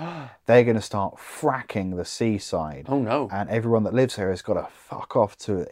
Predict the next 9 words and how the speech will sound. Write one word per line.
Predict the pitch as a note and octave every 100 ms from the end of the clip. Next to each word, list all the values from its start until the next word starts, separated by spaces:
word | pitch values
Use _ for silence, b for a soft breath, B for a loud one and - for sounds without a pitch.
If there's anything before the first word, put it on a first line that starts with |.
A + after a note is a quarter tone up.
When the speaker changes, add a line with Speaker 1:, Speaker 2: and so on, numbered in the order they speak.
| A#2
Speaker 2:
inner | A2
Manchester, | G2+ F#2 F2 E2 D2+ - - - -
the, | G#2+
the |
Speaker 1:
Bastards. | F#2+ - A#2+ A2 G2+
Speaker 2:
worst | A2+ G2 -
place | - G2 F2
there | - D#2+ -
is. | - - -